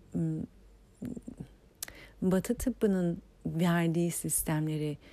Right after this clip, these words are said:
kelimesi kelimesine almak yerine belki de biraz daha sorgulama. Bu sorgulamalar bizi özüne götürecek. Bu sistemi at değil. Atıyorum işte Ashtanga'da sistemi at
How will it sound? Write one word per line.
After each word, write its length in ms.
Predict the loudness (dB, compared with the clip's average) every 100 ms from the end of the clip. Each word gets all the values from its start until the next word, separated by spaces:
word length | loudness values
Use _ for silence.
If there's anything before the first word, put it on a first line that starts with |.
| -20 -20 -20 -12 -12 -12 -10 -10 -10 -20 -16
kelimesi 540 | 8 10 10 2 0 0
kelimesine 640 | 2 2 2 0 -2 -2
almak 500 | 0 0 0 -2 -2
yerine 300 | -2 -2 2
belki 280 | 2 2 2
de 120 | 2
biraz 320 | 2 0 -2
daha 200 | -4 -4
sorgulama. 640 | -4 -4 -2 0 0 0 -4 -10 _ _ -20 -20 -20 -20 _ -20 -16 -12 -12 -12 -14 -2
Bu 200 | 4 4
sorgulamalar 1000 | 4 4 6 6 6 6 4 2 2 2
bizi 300 | 2 4 2 0
özüne 400 | 2 4 2 2
götürecek. 640 | 2 -2 -2 -2 0 -2 -8 -20 -18 -18 -10 2
Bu 260 | 6 6 4
sistemi 560 | 0 2 2 2 2 2
at 160 | 0 -2 -2
değil. 240 | 0 0 -4 _ -2
Atıyorum 460 | 0 0 2 0
işte 300 | -2 -2 -4 -4 -14 _ _ 2
Ashtanga'da 800 | 2 4 2 2 2 2 2 2 -2 -14 0
sistemi 680 | 2 4 4 4 6 4
at 180 | 4 0